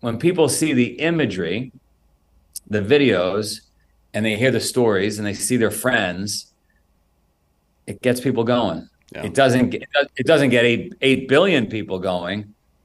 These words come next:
Speaker 1: but, you know, we've had ten million people do, do a race. I don't, I don't think it's ever gonna be a market.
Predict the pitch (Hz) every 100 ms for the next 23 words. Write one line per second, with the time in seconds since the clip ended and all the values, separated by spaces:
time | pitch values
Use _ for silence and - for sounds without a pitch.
0 | _ - 107 107 - 143 127 123 120 110
1 | - 127 113 127 139 135 120 107 104 98
2 | 113 107 107 - 113 104 101 104 92 104
3 | - - _ _ _ _ _ _ - 120
4 | 131 127 - - 123 151 147 120 98 135
5 | 131 135 127 110 113 107 104 101 95 101
6 | 90